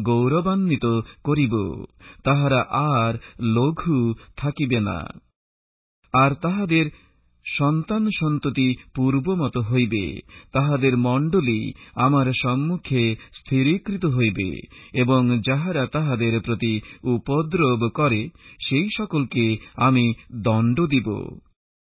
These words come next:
তাহাদের অধিপতি তাহাদেরই মধ্যে একজন হইবেন, ও তাহাদের মধ্যে উৎপন্ন এক ব্যক্তি তাহাদের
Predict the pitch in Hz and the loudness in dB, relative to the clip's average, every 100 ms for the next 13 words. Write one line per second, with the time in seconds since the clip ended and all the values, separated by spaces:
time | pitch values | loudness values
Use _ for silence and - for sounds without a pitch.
0 | _ _ 165 196 190 180 - 139 165 196 | _ _ 0 2 2 0 2 -2 -2 -4
1 | 135 117 107 101 - - 131 160 202 170 | -4 -2 -2 -4 -10 -6 -2 -2 0 0
2 | 135 120 131 135 - 123 110 - - - | 2 2 0 -2 -2 0 0 -4 -8 -4
3 | 113 120 135 139 113 110 107 - - 135 | -2 -2 -2 0 0 -2 -4 -10 -2 2
4 | 131 127 104 95 58 - - - 135 131 | 2 2 0 -4 -8 -12 -18 -6 -4 -2
5 | 151 170 190 170 127 139 123 127 123 113 | -2 -2 -2 -2 0 -2 -2 0 0 0
6 | - - 131 123 _ 165 175 175 131 120 | -6 -4 -4 -4 _ -4 -2 0 0 -2
7 | - 131 156 170 131 175 - - 123 107 | -4 -6 -4 -4 -4 -4 -6 -6 -4 -2
8 | 104 - - 131 139 131 113 113 | -6 -10 -8 -2 0 0 0 -2